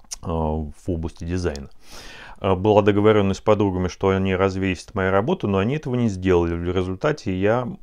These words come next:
э, была подана на отчисление. После этого с конца шестнадцатого перестала посещать занятия,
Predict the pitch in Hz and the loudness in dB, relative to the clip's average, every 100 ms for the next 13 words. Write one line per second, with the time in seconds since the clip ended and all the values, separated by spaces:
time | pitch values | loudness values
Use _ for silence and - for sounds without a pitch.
0 | - 98 92 87 85 85 85 87 95 117 | -10 -4 -2 0 0 -2 -4 0 2 0
1 | 98 92 98 110 107 104 113 - 95 78 | 0 0 0 0 0 -2 -8 -4 -2 -2
2 | 76 - 95 - 135 - 104 - 98 98 | -4 -8 -8 0 0 0 -6 -4 -2 -2
3 | 90 - 117 151 - 110 95 95 92 - | -4 -4 -2 -2 0 -4 -2 -8 -6 0
4 | 90 87 - - 98 85 90 98 147 - | 0 0 -8 -6 -4 -4 -6 -6 -6 -4
5 | 147 | -4